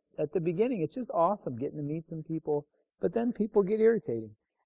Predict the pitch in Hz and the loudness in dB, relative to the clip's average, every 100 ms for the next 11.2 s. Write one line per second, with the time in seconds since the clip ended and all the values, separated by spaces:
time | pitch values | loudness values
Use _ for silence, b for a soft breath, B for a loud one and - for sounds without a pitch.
0 | - 180 175 190 170 185 233 277 247 - | -2 2 2 0 4 4 4 4 2 2
1 | 208 196 160 165 160 - 175 147 196 220 | 0 0 2 6 6 6 0 4 8 8
2 | 202 165 180 160 165 175 190 156 139 139 | 8 0 0 8 8 8 0 0 2 2
3 | 151 156 147 - _ - 220 277 294 - | 2 0 0 -4 _ 0 4 6 4 4
4 | 190 170 - 214 180 165 185 185 196 208 | 6 6 6 6 6 0 -2 -4 0 0
5 | 190 165 147 185 - _ _ _ _ _ | 0 -2 0 -2 -2 _ _ _ _ _
6 | _ _ _ _ - 220 254 214 214 220 | _ _ _ _ 6 8 8 8 12 12
7 | 214 196 202 208 175 - _ - 202 240 | 12 10 8 8 6 4 _ 12 12 12
8 | 233 196 202 208 175 147 - _ - 170 | 6 8 10 12 10 8 -10 _ 2 4
9 | 131 151 180 170 - 180 - 151 160 156 | 6 8 8 8 2 2 6 8 10 8
10 | 107 - - - _ _ _ - 127 147 | 4 -6 -14 -20 _ _ _ -8 4 6
11 | 143 | 6